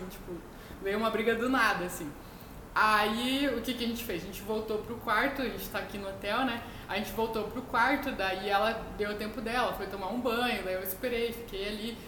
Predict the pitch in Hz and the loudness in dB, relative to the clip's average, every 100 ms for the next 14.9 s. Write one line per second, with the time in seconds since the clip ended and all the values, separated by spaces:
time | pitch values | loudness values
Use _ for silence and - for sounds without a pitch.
0 | - - 196 214 214 214 208 202 208 240 | -6 -6 2 2 2 0 0 2 0 0
1 | - 202 269 240 262 - - - - 175 | 2 4 4 2 0 -4 -12 -14 -2 2
2 | 196 208 247 - 220 262 - 190 226 233 | 2 2 -2 2 2 2 0 -2 0 0
3 | 214 214 214 - 214 208 214 214 233 262 | -2 -2 -2 -2 -2 -2 -2 0 2 2
4 | 262 233 254 254 254 220 226 233 269 262 | 6 6 4 2 -2 0 -2 0 0 2
5 | 262 214 208 240 226 208 - 190 208 208 | 2 4 2 0 -4 -6 -2 0 -2 -2
6 | 214 302 294 254 254 208 185 185 - - | 2 2 2 0 2 2 2 -2 -4 -8
7 | 190 202 214 - - - - 208 214 214 | -2 -2 -2 -6 -12 -12 0 2 4 4
8 | 214 214 220 214 202 208 190 208 269 262 | 0 2 2 2 2 0 2 8 8 8
9 | 208 202 220 214 214 208 208 208 202 - | 4 2 2 2 4 2 2 2 2 2
10 | 220 220 196 226 233 240 233 214 285 302 | 4 2 4 6 6 6 2 6 6 6
11 | 349 339 285 180 170 - - 208 208 226 | 4 6 6 4 0 -8 -4 -4 0 0
12 | 220 214 220 220 226 240 240 226 226 233 | 2 4 4 4 2 2 4 4 4 2
13 | 240 226 220 233 226 - - 240 247 262 | 0 6 8 8 4 -2 2 6 8 8
14 | 311 294 233 240 277 - 233 - | 6 6 6 6 6 4 4 2